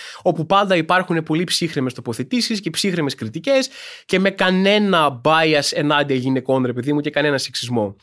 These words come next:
Αυτή την εβδομάδα, χτες, προχτές, πότε έγινε, ρε παιδί μου, δεν, ε, παρακολουθώ. Εγώ το ήξερα από πριν, με είχε πάρει η ίδια η Τούνη τηλέφωνο να μου το πει έτσι κι αλλιώς και με ρώτησε κιόλας πώς να τοποθετηθώ, ρε παιδί μου, στο Instagram, γιατί είμαι καλός στα post στο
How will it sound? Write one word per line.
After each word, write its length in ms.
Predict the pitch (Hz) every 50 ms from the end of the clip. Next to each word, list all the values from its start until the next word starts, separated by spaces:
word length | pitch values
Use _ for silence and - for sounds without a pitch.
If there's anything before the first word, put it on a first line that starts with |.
| _ _
Αυτή 180 | - 139 156 240
την 100 | 277 262
εβδομάδα, 760 | 269 220 175 170 165 175 180 180 175 170 185 208 247 240 214 - - _ -
χτες, 380 | - - - 160 165 185 170 -
προχτές, 360 | - 143 - - 170 170 170
πότε 220 | - 185 - -
έγινε, 220 | 170 170 156 151 139
ρε 80 | 131
παιδί 200 | 123 131 127 151
μου, 240 | 165 185 220 220 208 -
δεν, 380 | - 160 170 170 160 151 147 147
ε, 120 | 139 131
παρακολουθώ. 720 | 131 - 131 127 117 - 120 117 - - 156 170 185 190
Εγώ 240 | 180 165 151 160 165
το 80 | 160 170
ήξερα 240 | 160 - - 160 151
από 100 | 131 127
πριν, 180 | - 151 151
με 60 | 151
είχε 120 | - - 139
πάρει 240 | - 151 147 143 139
η 40 |
ίδια 200 | 139 143 143 135
η 60 | 131 127
Τούνη 180 | - 143 135
τηλέφωνο 420 | 131 131 135 135 135 127 - 127 120
να 60 | 117
μου 80 | 113
το 100 | 110 113
πει 140 | 110 110 123
έτσι 140 | 117 110 -
κι 60 | -
αλλιώς 360 | 110 131 175 214 233 - - _ -
και 160 | - 151 147
με 180 | 147 143 143
ρώτησε 280 | 147 160 170 160 - -
κιόλας 260 | 147 156 156 151 139
πώς 140 | - - 147
να 120 | 147 143
τοποθετηθώ, 520 | 131 143 127 139 - - 127 127 117 143 139
ρε 60 | 135
παιδί 180 | 127 127 127 127
μου, 60 | 123
στο 140 | 113 - 131
Instagram, 320 | 127 - 131 123 123 123
γιατί 180 | 123 123 117 135
είμαι 120 | 131 127
καλός 460 | 120 123 123 127 123 123 - - - _
στα 220 | _ - 131 123
post 140 | - 131 127
στο 140 | - - 127